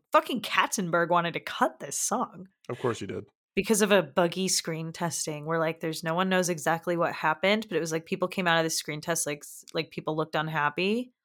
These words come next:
Speaker 1: But it was like, there was, like, a baby crying or something. Like, it was a weird, there's, like,
Speaker 2: That's
Speaker 1: myths
Speaker 2: odd.
Speaker 1: about what went on in this screen test of Mermaid that made Katzenberg wanna cut Part of Your World because, like, during, kids were squirming during Part of Your World.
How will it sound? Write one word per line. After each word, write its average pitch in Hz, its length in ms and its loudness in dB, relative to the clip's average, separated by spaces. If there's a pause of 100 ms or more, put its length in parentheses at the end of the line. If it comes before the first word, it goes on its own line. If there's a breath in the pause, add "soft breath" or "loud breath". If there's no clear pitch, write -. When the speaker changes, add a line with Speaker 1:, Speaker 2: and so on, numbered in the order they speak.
(580 loud breath)
Speaker 1:
But 208 120 6
it 180 100 8
was 175 160 2
like, 180 220 4
there 202 60 0
was, 190 100 2
like, 190 100 2
a 185 40 -2
baby 175 340 2
crying 151 420 0
or 147 80 -8
something. 143 420 -6 (200)
Like, 190 160 4
it - 20 8
was 190 160 8
a 190 80 8
weird, 180 720 4 (180)
there's, 185 180 0
like, 180 140 4
Speaker 2:
That's 175 100 0
Speaker 1:
myths 170 220 2
Speaker 2:
odd. - 60 4
Speaker 1:
about 175 240 4
what 165 240 2
went 165 160 4
on 156 160 4
in 156 100 -6
this 151 140 0
screen 151 260 -4
test 156 240 -4
of 160 80 -4
Mermaid 151 360 -6
that - 100 -20
made 151 160 -8
Katzenberg 156 560 -4
wanna 151 220 -2
cut - 340 0
Part 160 180 0
of 151 80 -6
Your 151 100 -6
World 156 240 -2
because, - 280 -8
like, 156 160 -10
during, 156 480 -2 (320)
kids 175 240 2
were 185 80 2
squirming 165 800 0
during 156 200 0
Part 156 200 2
of 151 60 -4
Your 151 120 -6
World. - 320 -4